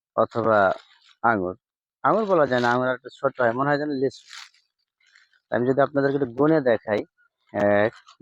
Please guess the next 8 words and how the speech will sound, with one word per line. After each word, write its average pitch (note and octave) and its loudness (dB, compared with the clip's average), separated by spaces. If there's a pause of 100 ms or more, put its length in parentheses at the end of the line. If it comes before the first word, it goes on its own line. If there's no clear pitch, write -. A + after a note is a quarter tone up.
দুই, G2 -2 (1040)
তিন, G2+ 0 (1080)
চার, G2+ 4 (200)
পাঁচ, G2 2 (720)
ছয়, G2 0 (1040)
সাত, - 0 (1300)
সাত - 0 (220)
পিস D#3 -2